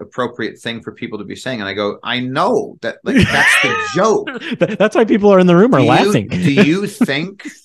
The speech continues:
Speaker 1: that I think that's an appropriate thing to say to someone? That's the, it's the
Speaker 2: Yeah.
Speaker 1: whole point of,
Speaker 2: Uh-huh.
Speaker 1: of, you know, of, of the thing is that this is too,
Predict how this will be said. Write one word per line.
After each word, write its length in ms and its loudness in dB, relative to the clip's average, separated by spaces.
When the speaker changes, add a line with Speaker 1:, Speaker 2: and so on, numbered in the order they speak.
Speaker 1:
that 220 -6
I 320 -2
think 380 -8
that's 240 -4
an 80 -6
appropriate 680 -4
thing 280 -6
to 120 -8
say 300 -8
to 100 -12
someone? 480 -8
That's 180 -4
the, 300 -4
it's 160 -16
the 160 -2
Speaker 2:
Yeah. 80 -10
Speaker 1:
whole 340 -4
point 520 -6
of, 300 -4
Speaker 2:
Uh-huh. 240 -4
Speaker 1:
of, 160 -8
you 100 -8
know, 120 -4
of, 340 -8
of 200 -10
the 80 -12
thing 340 -6
is 160 -6
that 280 -4
this 220 -10
is 140 -12
too, 560 -6